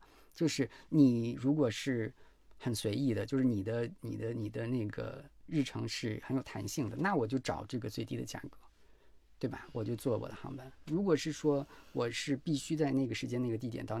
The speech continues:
呃，到达那个地点的话，我就必须要付一些更多的钱，因为我的支付意愿和我的支付能力肯定是比那些随意的人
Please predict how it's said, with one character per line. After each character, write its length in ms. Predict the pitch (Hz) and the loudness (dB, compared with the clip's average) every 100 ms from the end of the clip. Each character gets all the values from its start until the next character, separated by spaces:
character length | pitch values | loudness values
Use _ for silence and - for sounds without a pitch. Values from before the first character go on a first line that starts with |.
| 120 | -4
呃， 160 | 139 123 | -4 -4
到 200 | - 123 | 0 0
达 120 | 110 98 | 2 -2
那 100 | 120 | -2
个 80 | 107 | -2
地 160 | 120 | -4
点 180 | 110 - | -6 -8
的 80 | 113 | -12
话， 140 | - | -8
我 140 | 104 101 | -6 -4
就 160 | 107 107 - - - - | -6 -8 -14 -20 -18 -6
必 120 | 131 | -6
须 180 | - 123 | -4 -6
要 80 | |
付 220 | 104 - 113 | -6 -6 -8
一 80 | |
些 260 | 101 127 117 | -6 -6 -8
更 180 | - 117 | -6 -6
多 140 | 110 | -6
的 80 | 117 | -8
钱， 280 | - - - - - | -10 -12 -14 -20 -2
因 120 | - 143 | 6 8
为 60 | |
我 160 | 143 101 | 6 4
的 80 | 110 | -2
支 180 | - | -4
付 140 | 143 135 | -2 0
意 140 | 117 | 0
愿 200 | 113 107 | 0 0
和 140 | 95 123 | -2 -4
我 60 | |
的 80 | 107 | -4
支 160 | - 135 | -6 -4
付 60 | |
能 160 | 104 95 | -4 -4
力 80 | 104 | -6
肯 140 | - | -6
定 120 | 110 | -6
是 100 | - | -6
比 160 | - 107 | -8 -8
那 100 | 104 | -6
些 140 | 131 | -6
随 200 | - 110 | -6 -6
意 100 | 107 | -6
的 100 | 117 | -6
人 140 | - | -8